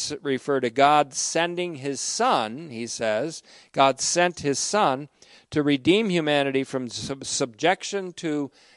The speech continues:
a law that was hijacked by sin and to make them sons. And then it refers to the act of sending the Spirit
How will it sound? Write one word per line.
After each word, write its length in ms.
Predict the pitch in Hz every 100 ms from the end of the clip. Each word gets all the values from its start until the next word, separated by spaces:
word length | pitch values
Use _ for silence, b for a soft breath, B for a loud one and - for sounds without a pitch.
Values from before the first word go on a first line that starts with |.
| b
a 200 | 135 135
law 500 | 123 123 143 165 196 190
that 140 | 180
was 180 | 135 -
hijacked 640 | 143 156 156 160 151 -
by 200 | 143 135
sin 640 | 120 - 208 131 90 151 - b b b b b
and 160 | 127 139
to 80 |
make 260 | 139 160 -
them 180 | 156 143
sons. 800 | - 185 175 104 - - - - _ _ _ _ _
And 220 | 113 117
then 300 | 165 156 156
it 220 | 131 123
refers 540 | 120 123 151 143 131 -
to 380 | - 135 127 -
the 480 | 113 120 123 117 -
act 380 | 123 131 131 - -
of 140 | 120
sending 720 | - - 143 135 127 120 113 - b b b
the 160 | - 120
Spirit 640 | - - 196 247 156 104